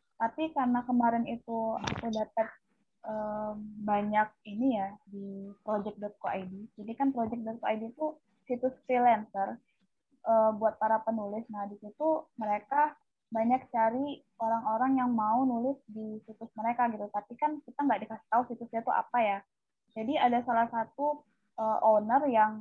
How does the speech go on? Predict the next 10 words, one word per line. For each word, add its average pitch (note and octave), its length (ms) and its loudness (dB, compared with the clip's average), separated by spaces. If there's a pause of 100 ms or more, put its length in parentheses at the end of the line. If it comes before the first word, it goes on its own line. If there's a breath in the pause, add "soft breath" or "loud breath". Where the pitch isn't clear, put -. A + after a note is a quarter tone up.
rekrut G#3+ 400 -6
aku - 240 -12
tetap A3+ 400 -2
gitu G#3+ 240 -12
kan, A#3+ 180 -4
jadi A3+ 320 -6
penulis A3 460 -10
artikel A3 360 -10
tersebut. A3+ 480 -8
Jadi, A3+ 200 -8